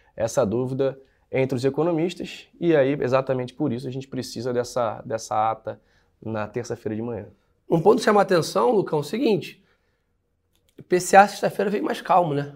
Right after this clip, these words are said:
Speaker 2: Acho que uma,
Speaker 1: Sim.
Speaker 2: uma, um dos grandes vetores que fez, essa, a, fez a Bolsa subir um e tri-, um e quarenta aí, é, na sexta-feira e queda forte em todas as taxas de juros ali, ou seja,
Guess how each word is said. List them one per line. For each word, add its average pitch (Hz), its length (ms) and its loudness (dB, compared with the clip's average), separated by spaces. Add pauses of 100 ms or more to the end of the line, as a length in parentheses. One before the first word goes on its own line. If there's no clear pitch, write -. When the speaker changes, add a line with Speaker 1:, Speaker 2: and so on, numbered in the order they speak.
Speaker 2:
Acho - 120 -16
que - 80 -8
uma, 185 180 4
Speaker 1:
Sim. - 60 -4
Speaker 2:
uma, 185 140 -2
um - 180 -4
dos 156 80 -2
grandes 190 240 4
vetores 190 380 6
que - 80 -14
fez, 185 180 4
essa, 175 240 2
a, 147 220 4
fez 165 180 -2
a 175 80 6
Bolsa 165 260 2
subir 165 360 2
um 170 100 4
e 160 40 2
tri-, 156 200 -4
um 170 120 2
e 165 40 -2
quarenta 156 600 6
aí, 147 200 4 (680)
é, 139 180 6
na 139 120 4
sexta-feira 170 680 6
e 147 60 4
queda 160 360 4
forte 170 520 6
em 147 40 -4
todas 165 240 0
as 151 120 0
taxas 160 340 4
de 143 80 -4
juros 165 340 0
ali, 165 340 2
ou 160 80 4
seja, 214 440 4